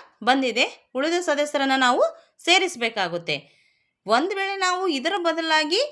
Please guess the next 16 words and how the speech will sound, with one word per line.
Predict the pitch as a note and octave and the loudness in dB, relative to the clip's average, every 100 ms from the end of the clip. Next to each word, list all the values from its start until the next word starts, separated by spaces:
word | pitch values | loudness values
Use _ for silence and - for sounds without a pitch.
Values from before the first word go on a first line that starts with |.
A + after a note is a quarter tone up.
| - _ _ _ _ _ _ _ _ _ _ _ _ - | -8 _ _ _ _ _ _ _ _ _ _ _ _ 0
ಪಡಿತರ | B3+ F4 G#4 G4+ | 2 2 0 -2
ಚೀಟಿಯ | E4 D4 D4+ D#4+ | -4 -4 -2 -2
ಸಂಖ್ಯೆಯನ್ನು | D#4 C4 B3+ C4 B3+ C4+ | 0 -2 0 2 2 0
ಹಾಕಿದ್ರೆ | B3 A3+ - G#3+ C4+ C5 - _ | 0 -2 -4 -4 -2 -2 -6 _
ಏನಾಗ್ತಿತ್ತು | B3+ D#4 D4+ C#4 C4 B3+ C4 | -2 0 2 0 -6 -6 -4
ಅಂತ | B3 A#3 F4+ B4 - - | -4 -2 -4 -4 -10 -6
ಬ್ಯಾಕ್ | G#3+ B3+ D4 | 0 0 0
ಹೋಗ್ಬಿಟ್ಟು | C4 A3+ G#3+ A3 G4 C5 _ A#3 | -6 -6 -6 -6 -6 -8 _ -6
ನೋಡೋಣ. | A#3+ G#3+ G#3+ E4+ | -4 -2 -4 -2
ಈಗ | D#4+ D4 | -4 -4
ಇಲ್ಲಿರುವಂಥ | C#4+ D4 D#4+ D4+ D4 | -4 -2 -2 -2 -2
ಸದಸ್ಯರನ್ನ | C#4+ C#4 D4 D4 | -2 -2 0 2
ನಾವು | D4+ F#4 | 2 2
ಸದಸ್ಯರನ್ನ | C#4+ A#3+ C4+ C#4 C#4 C4+ | 2 2 2 2 2 2
ಸೇರಿಸಿ | C4 C4 C4 | 4 2 2
ಅಂತೇಳಿ | C#4 C4 C#4 D#4+ | -2 0 2 2